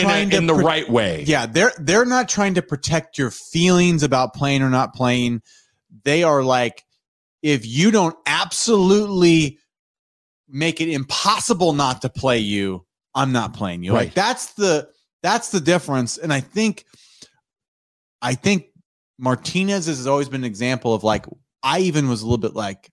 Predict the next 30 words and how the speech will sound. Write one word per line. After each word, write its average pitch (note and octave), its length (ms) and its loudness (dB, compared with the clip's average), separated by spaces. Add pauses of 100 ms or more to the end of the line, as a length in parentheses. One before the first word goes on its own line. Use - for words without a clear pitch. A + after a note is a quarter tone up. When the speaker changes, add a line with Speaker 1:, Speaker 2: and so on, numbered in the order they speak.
Speaker 2:
I G3 80 0
think C4 120 2
I G#3 220 4
fell E3+ 180 2
in C#3+ 60 0
Speaker 1:
"Okay, B2 100 0
Speaker 2:
love B2 120 2
with A2 120 2
him G2+ 100 0
too A#2 140 2
much F#2+ 300 0
like G2 160 0
Speaker 1:
we E3 100 4
Speaker 2:
that. F#3 80 4
Speaker 1:
all A3 360 6
were G3+ 180 2
just D#3+ 340 0
too A3 560 -2 (100)
protective F3 680 -2
of, C#3+ 160 2
like, C#3 300 0 (480)
well, D3 120 -6
maybe B3 240 4
he'll G3 180 2
be D3+ 180 2
offended F3 540 2
and A#2 160 0
leave." A#2+ 400 -2
And B2+ 140 -8
you A#2+ 80 -10